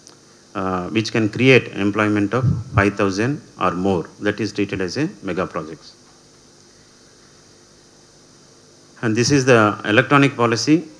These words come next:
and we study the electronic policy in the, all the states, and we brought the best, uh, into our, uh, incentive schemes into our policy.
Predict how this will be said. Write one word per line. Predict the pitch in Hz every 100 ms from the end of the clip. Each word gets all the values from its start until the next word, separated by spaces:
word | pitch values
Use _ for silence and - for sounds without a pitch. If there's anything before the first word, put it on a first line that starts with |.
| - - -
and | 107 104 98 98
we | 123
study | 120 123 139
the | 139
electronic | 123 123 120 131 123 110
policy | 113 110 104 127 123 120 - - - -
in | 113 107
the, | 104
all | 98 107
the | 110 104
states, | - 107 113 - - - 104
and | 104 98
we | 104
brought | 90 107 117 113
the |
best, | 95 117 - -
uh, | 98 85 - 101 92 87 87 87 85 -
into | 101 98 104
our, | 92 90 95 - 110 - -
uh, | 90 87
incentive | 98 95 101 101 95
schemes | - 107 104
into | 98 95 92
our | 85
policy. | - 92 95 - 147